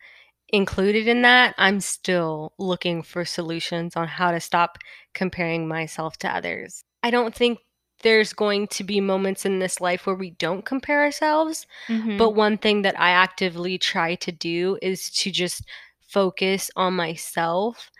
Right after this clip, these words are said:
Speaker 1: my capabilities, my intentions, and my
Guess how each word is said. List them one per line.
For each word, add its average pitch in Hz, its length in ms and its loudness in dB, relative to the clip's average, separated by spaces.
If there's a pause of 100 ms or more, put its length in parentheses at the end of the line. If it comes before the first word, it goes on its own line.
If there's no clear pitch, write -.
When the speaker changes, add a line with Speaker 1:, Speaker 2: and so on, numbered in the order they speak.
(220)
Speaker 1:
my 180 720 2
capabilities, 175 1040 -4
my 175 220 0
intentions, 190 1080 -4 (320)
and 190 420 0
my 180 380 -2